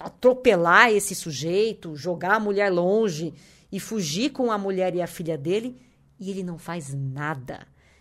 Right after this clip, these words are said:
E isso vai dando em você um ziriguidum, assim, um desespero, uma angústia. A angústia que você tem assistindo esse filme, ela é desesperadora.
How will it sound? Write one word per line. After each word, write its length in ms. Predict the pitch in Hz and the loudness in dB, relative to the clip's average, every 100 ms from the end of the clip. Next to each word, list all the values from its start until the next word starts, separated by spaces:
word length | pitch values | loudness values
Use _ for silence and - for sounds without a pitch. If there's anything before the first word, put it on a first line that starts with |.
| _ | _
E 220 | 160 160 | -10 -6
isso 220 | 247 247 196 | -6 -6 -6
vai 200 | 185 160 | -4 -4
dando 340 | 135 196 175 | -4 -4 -4
em 100 | 165 | -8
você 560 | 139 139 - 190 165 135 _ _ _ _ _ | -8 -8 -4 -4 -4 -8 _ _ _ _ _
um 180 | 220 240 | -2 -2
ziriguidum, 800 | 185 214 185 156 143 175 190 147 | -2 -4 -4 -6 -6 -4 -4 -4
assim, 340 | 143 185 175 - | -8 -8 -8 -2
um 160 | 254 262 | 0 0
desespero, 800 | 214 175 170 - - 196 196 175 | 0 -4 -4 -6 -4 0 2 2
uma 160 | 190 | 0
angústia. 880 | 220 185 139 190 214 - - 165 147 - _ _ | -2 -4 -4 -4 -4 -6 -6 -10 -10 -16 _ _
A 80 | 196 | -6
angústia 480 | 196 165 294 - 339 | -4 -4 -4 -2 -4
que 80 | - | -2
você 140 | 254 | -4
tem 240 | 247 208 | -2 -6
assistindo 500 | 180 - 165 - 180 | -6 -8 -10 -8 -8
esse 240 | 156 143 - | -8 -10 -8
filme, 220 | 208 196 | -6 -4
ela 120 | 190 | -4
é 60 | 190 | -4
desesperadora. 1400 | 151 240 247 247 - 247 240 233 156 143 180 165 131 | -4 -4 -2 -4 -6 -4 -4 -4 -4 0 0 0 -6